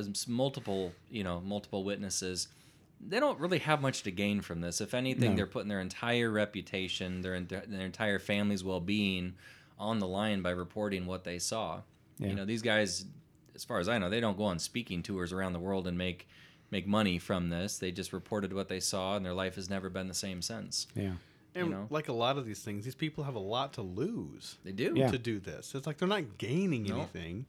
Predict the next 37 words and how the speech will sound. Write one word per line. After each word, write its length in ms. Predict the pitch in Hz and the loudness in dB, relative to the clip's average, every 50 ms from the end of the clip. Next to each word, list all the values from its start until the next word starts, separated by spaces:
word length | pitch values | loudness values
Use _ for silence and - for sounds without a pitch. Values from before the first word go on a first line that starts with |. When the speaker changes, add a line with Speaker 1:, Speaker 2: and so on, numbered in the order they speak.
| - - - 98 101 | -12 -18 -16 -14 -12
Speaker 1:
It's 340 | 104 - - - - - - - - - - | -10 -8 -6 -6 -6 -8 -10 -16 -20 -12 -8
Speaker 3:
you 120 | 107 104 | -6 -4
know, 320 | 101 98 95 101 123 143 - - - - - - - - | -4 -2 -2 -4 -4 -6 -8 -12 -20 -20 -20 -16 -10 -6
other 140 | 131 127 131 | -4 -2 0
than 140 | 127 123 117 | 0 0 0
being 240 | 117 127 120 117 | 0 0 0 0
talked 240 | 113 120 117 - - | -2 -4 -4 -4 -4
about 140 | 117 113 113 | -2 -2 -2
on 80 | 120 110 | -2 -2
a 60 | 95 | -4
fabulous 500 | - - 120 110 113 107 107 95 90 - | -6 -4 -4 -4 -2 -2 -4 -6 -8 -8
podcast. 680 | - - 98 98 123 143 - - 104 107 107 113 - - - 147 123 - - - | -8 -6 -6 -6 -6 -6 -10 -12 -14 -12 -12 -12 -6 2 4 4 4 4 6 6
Speaker 1:
<laughs> 160 | 147 143 - | 6 8 8
Well, 100 | 135 135 | 8 8
that, 240 | 147 147 131 110 113 | 10 10 10 8 8
that, 160 | 117 113 107 | 6 6 8
that 200 | 113 107 104 104 | 8 8 8 8
is 160 | 107 104 92 - | 6 4 2 2
true. 300 | - - 101 95 90 87 | -2 0 0 0 0 0
They 80 | 90 | 0
are 120 | 92 92 90 | 0 0 0
gaining 280 | 90 95 92 90 87 | 0 -2 0 0 -2
in 240 | 87 87 85 82 82 | -2 -2 -2 -2 -4
that, 160 | - 85 85 - | -4 -4 0 0
that 200 | 147 - 90 - | 0 0 0 -2
Speaker 3:
<laughs> 80 | - 123 | -2 -2
Hey, 220 | 120 135 135 135 | 0 0 0 2
Speaker 1:
respect. 220 | 131 123 151 131 - - 185 | 2 2 0 0 -2 -2 -4
Speaker 3:
you're 100 | 120 107 | -2 -2
rich 220 | 107 - - - - | 0 -2 -2 -4 -4
in 100 | 110 104 | -6 -4
that. 260 | 110 113 107 95 - - - - - 110 - | -4 -4 -6 -6 -8 -12 -12 -8 -6 0 4
<laughs> 400 | - 190 160 139 202 - 151 - - - | 6 6 6 6 4 4 2 0 -2 -6
Speaker 1:
<laughs> 520 | 165 147 127 - - - - - - - - | -8 -8 -8 -10 -12 -16 -16 -18 -14 -6 -4
Speaker 3:
But 120 | 131 113 | -4 0
yeah, 320 | 110 117 117 104 90 82 - | 0 2 2 2 0 -2 -2
I, 180 | 90 113 113 | 0 0 0